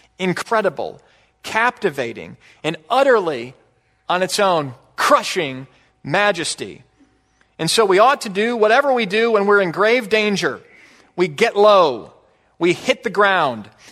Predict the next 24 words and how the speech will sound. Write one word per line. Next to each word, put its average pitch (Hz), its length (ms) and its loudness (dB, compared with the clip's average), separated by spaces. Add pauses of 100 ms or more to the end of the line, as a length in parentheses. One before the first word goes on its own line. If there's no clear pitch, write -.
(120)
We 160 100 -2
get 170 260 0
out 226 200 4
of 202 80 -2
the 214 80 4
way. 185 420 2 (520)
Rich 208 420 0
or 202 160 2
poor, 233 580 4 (160)
young 208 580 0
or 160 260 2
old, 233 500 2 (1040)
this 160 300 0
vision 214 340 0
of 185 120 -2
Jesus 240 560 -4 (240)
levels 196 560 2
the 208 100 -2
playing 190 440 0
field, 127 420 -8 (320)
and 143 120 -6
flattens 160 800 -4
the 147 100 -4
one 135 360 -4